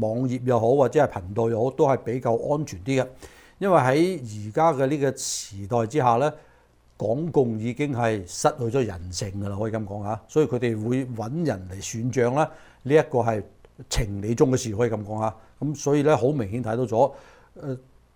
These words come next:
港共係唔會公開咧，佢哋有啲，用啲咩工具咧嚟檢查嘅。但係咧，我哋之前都講到，講到咗咧，主要你喺呢個中國大陸，如果你係喺佢哋嘅網，呃，網絡上邊咧一註冊嘅話咧，其實咧你所有嘅信息咧，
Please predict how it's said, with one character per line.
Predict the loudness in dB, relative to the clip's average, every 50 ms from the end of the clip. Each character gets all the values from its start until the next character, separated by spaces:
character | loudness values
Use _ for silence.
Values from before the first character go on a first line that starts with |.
| _ _
港 | 4 6 6 6 8
共 | 6 6 6 6
係 | 6 4 4
唔 | 4 0 0 0
會 | -2 -2
公 | -2 -2 -4 -2 -2 0 4
開 | 6 8 8 8 8
咧， | 6 4
佢 | 2 0 0 0 2
哋 | 2 2 2 2
有 | 2 2 0 0
啲， | -2 -6 -6 -4
用 | -4 -2 0
啲 | 0 4
咩 | 4 4 4
工 | 4 2 0 0 2
具 | 4 4 6
咧 | 6 6 6 4 2 -6 -16 -10 -4
嚟 | -2 -2 -2 -2
檢 | -4 -6 -6 -4 -4
查 | -4 -4 -4 -4 -4
嘅。 | -4 -6 -6 -2 _
但 | 2 2 2
係 | 2 2 2
咧， | 2 0 0
我 | 0 2 2
哋 | 2 2 0
之 | -4 -6
前 | -6 -6 -6
都 | -4
講 | -2 -2 -2 -2 -2
到， | 0 0 2 2 0 -2 -4 -10 _ _ _
講 | -2 0 2
到 | 2 2
咗 | 4 4 4
咧， | 4 4 2 -2 -10 -20 -20 -20 -20 -20 -20 _ _ _ _ _ _
主 | -2 2 4
要 | 8 8 10
你 | 10 10 8
喺 | 8 8 8 8 6 6
呢 | 4 4
個 | 4
中 | 4 4 4
國 | 6 6
大 | 6 6
陸， | 6 4 0 -2 -8 -20 _ -12
如 | -8 -4 -2 -2 -2 2
果 | 4 6 6
你 | 6 6
係 | 6 6 6
喺 | 6 4 4
佢 | 4 2
哋 | 2 2 2
嘅 | 2 2 2
網， | 2 2 2 2 0 -2 -4 -4 -8 -12 -16 -12
呃， | -8 -4
網 | 0 2 2 2 4
絡 | 4 4 4 4
上 | 2 0 2
邊 | 2 4
咧 | 6 8 8 8
一 |
註 | 6 6 2 -2 -6 0
冊 | 2 2 4 4
嘅 | 6
話 | 8 8 8
咧， | 8 6
其 | 2 0 -2
實 | 0 0
咧 | 2 2 2 2
你 | 2 0 0
所 | 0 0 0 2 2
有 | 2 2
嘅 | 0
信 | -2 -2 0
息 | 2 2
咧， | 2 2 0